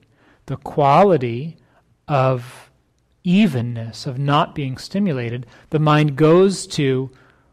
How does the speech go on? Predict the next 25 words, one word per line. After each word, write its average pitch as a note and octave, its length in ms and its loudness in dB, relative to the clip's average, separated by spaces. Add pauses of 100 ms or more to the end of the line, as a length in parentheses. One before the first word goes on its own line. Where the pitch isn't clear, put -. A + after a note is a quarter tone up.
looking D3+ 380 0
for D3 160 -6
something C3+ 320 -6
pleasant B2+ 680 -6
to - 120 -14
be A#2+ 140 -14
stimulated. B2 760 -12 (1080)
Or C#3+ 160 0
when C#3 200 0
you're C#3+ 160 -4
engaged D3 800 2
online, B2 760 -6 (320)
noticing C#3+ 580 -2
the C3+ 80 -4
hits - 420 -2
of B2+ 180 -10
pleasure C3+ 460 -2
and C3+ 180 -4
displeasure, B2+ 760 -8 (340)
depending C3+ 500 -6
on C3 200 -4
what, C3 380 -4 (180)
what's C3+ 360 -10
popping B2+ 420 -6
up. D#3+ 360 -12